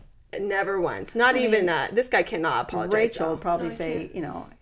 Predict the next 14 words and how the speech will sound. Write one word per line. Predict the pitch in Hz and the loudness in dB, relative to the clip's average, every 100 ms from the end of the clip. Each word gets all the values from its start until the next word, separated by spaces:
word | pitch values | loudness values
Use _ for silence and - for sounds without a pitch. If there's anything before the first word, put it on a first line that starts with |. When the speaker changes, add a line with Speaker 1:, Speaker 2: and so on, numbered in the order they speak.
| - - - - - - | -20 -20 -20 -20 -20 -4
Speaker 2:
"Get | 220 | -4
my | 220 196 | -2 -2
name | 196 208 | 0 0
out, | 180 - - - - | -2 -4 -10 -20 0
out | 196 190 | 0 2
your | 185 | -2
mouth." | 170 208 214 359 427 539 - - | -2 0 6 6 8 8 8 8
Speaker 1:
<laughs> | 605 640 622 | 8 6 6
"Keep | - 330 | 4 2
my | 294 | 2
name | 294 285 | -2 -4
out | 277 269 | -6 -6
your | 285 | -6
mouth." | 269 | -6